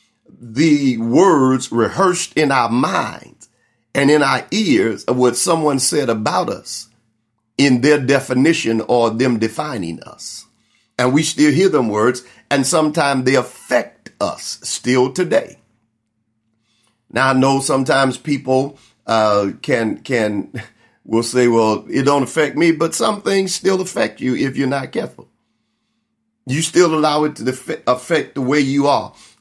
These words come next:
and, and def-, affect how you act. And, and, and you always, watch this, the reason you know it affected you even younger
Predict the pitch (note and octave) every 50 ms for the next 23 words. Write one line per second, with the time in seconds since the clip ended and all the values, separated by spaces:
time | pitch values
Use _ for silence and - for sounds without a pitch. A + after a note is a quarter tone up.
0 | _ - B2+ B2 A#2+ A#2 - - B2 A#2+ A#2 A2 F#2+ G2+ G#2 - - - _ _
1 | _ - G#2+ G#2 - - E3 D#3+ D3+ D3+ - - - _ - _ _ _ - C#3
2 | D#3+ E3 D#3 C#3+ C#3+ C#3 B2+ - - - - C#3 G#2+ - - - - _ _ _
3 | _ _ _ _ - C3 B2 A#2+ A#2+ A2 - B2+ B2 A#2+ A#2+ A#2 A#2 - A#2+ A#2
4 | A2+ A#2 A#2 C3 C3+ - - F3+ F3+ E3+ E3 D#3+ D#3+ D#3 D3+ D3+ D3 C#3+ D3 C#3+
5 | - - - _ _ _ G2 A#2 E3 F#3+ G3 - - G2+ A#2 A2 A2+ A2+ - -
6 | _ _ _ _ _ _ - G2+ A#2 A#2+ B2+ F3 G3 F3+ C#3+ D3 D3 C#3+ D3+ D3
7 | D#3 D3+ C3+ B2+ A#2+ - - G3+ G#3 G3 - - D3 B2+ - D3 C#3 C#3+ D3+ D3
8 | B2+ B2+ A2+ - - - A2 A2+ A2 B2+ D3+ G3 G3 E3+ B2+ G#2+ G2+ G#2 - -